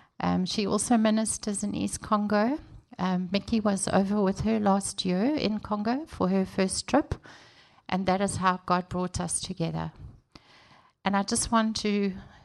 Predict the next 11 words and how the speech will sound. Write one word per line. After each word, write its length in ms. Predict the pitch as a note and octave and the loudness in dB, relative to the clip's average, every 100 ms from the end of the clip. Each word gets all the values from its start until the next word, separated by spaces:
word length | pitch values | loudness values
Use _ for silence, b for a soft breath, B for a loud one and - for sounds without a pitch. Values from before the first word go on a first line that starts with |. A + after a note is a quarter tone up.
| B - _ _ _ _ - | B -20 _ _ _ _ -6
to 200 | - F#3+ | -6 -4
show 380 | - - G#3 G#3+ | -4 0 2 2
to 260 | - - | -2 -4
you 160 | F#3 F3+ | -2 -2
how 260 | F3 F#3 | 2 2
today 640 | G3+ - G3+ F3 F3 F3+ F#3+ | 2 -4 -4 -2 0 -2 -4
he 260 | G3 F#3 E3+ - | -4 -4 -4 -2
just 400 | G3+ - - - | -2 -2 -6 -2
put 160 | A#3 - | -2 -2
that 240 | - E3+ - | -4 -4 -2
seal 680 | - - G#3 G#3+ A3+ D4 | -4 -2 -2 -2 -2 -4